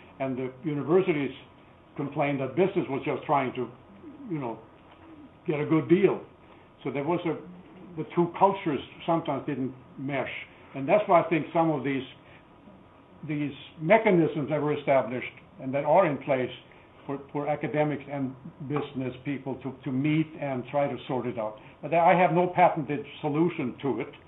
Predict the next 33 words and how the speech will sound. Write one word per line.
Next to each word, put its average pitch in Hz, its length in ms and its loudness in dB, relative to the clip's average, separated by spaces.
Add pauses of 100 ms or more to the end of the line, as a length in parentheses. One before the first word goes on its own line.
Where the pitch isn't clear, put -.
(440)
You 120 80 -8
know, 120 80 -6
I 131 80 -4
haven't 139 220 -2
done 135 200 -2
technology 135 600 -2
transfer 131 380 -4
on 127 100 -6
that 123 160 -4
issue. 123 320 -2 (720)
But, 143 320 2 (100)
um, 135 220 0 (400)
it's 151 220 -8
very 175 180 2
important 135 440 -2
that 131 240 -2 (720)
the 151 60 -2
business 165 400 2
and 143 160 0
academic 143 460 -2
communities 131 440 -6
work, 131 300 -4 (160)
work 131 240 -8
together. 120 320 -6 (240)
Universities 170 580 2
have 151 160 -2
come 156 160 4
a 131 60 2
long 175 600 4
way. 135 360 0 (520)
I 127 60 -4
mean, 135 220 -4
even 156 480 0